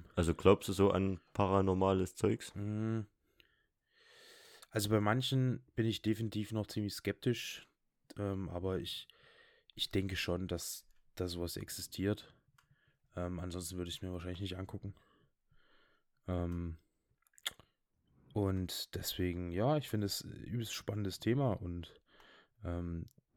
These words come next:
Speaker 2: es sind ja, sind diese, diese krassen zwei Seiten, ne?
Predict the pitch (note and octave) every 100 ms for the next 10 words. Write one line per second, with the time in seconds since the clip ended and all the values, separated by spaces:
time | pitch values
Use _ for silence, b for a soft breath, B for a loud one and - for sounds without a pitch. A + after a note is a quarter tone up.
0 | _ - - - G#2+ G2+ G#2 G2+ F#2+ -
1 | F#2+ F#2 - A2 A2 G#2 - F#2 F2 G2
2 | - F#2 G2+